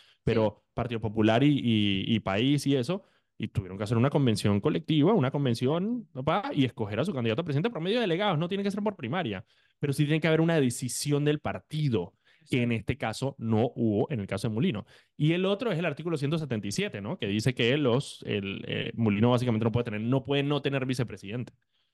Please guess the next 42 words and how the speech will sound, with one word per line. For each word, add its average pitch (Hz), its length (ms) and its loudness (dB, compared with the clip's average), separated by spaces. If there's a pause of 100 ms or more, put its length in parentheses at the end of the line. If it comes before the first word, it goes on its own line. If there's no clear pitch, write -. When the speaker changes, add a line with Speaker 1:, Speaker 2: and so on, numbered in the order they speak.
(400)
Speaker 2:
Sí, 214 120 -2
bueno, 196 240 2
ese 254 300 0
es 240 200 0
el, 160 440 -6 (200)
ese 196 200 -2
es 247 60 4
el 220 40 2
ciento 220 220 2
ochenta 196 280 0
y 170 60 2
uno, 220 240 0
pero 185 140 2
el 170 60 -4
ciento 185 280 -6
setenta 175 340 -2
y 156 60 -2
siete 175 220 -4
Speaker 1:
Ah. 214 40 -2
Speaker 2:
también 180 480 0
dice 208 320 -2
que, 190 320 -2 (460)
básicamente, 175 840 -2
man, 165 340 -6 (400)
¿fuiste 302 220 0
a - 40 6
primaria? 262 380 4
Sí, 285 340 -2
no, 269 520 -2 (520)
ya, 196 380 0
eso 208 140 -4
es 285 40 0
demasiado 208 460 0
básico. 185 640 -2
Digo, 180 320 0 (260)
el 196 140 -2
que 196 120 0
quiera 202 240 2
leer 220 260 4
la 254 120 2
demanda, 214 420 0
pues, 160 240 -4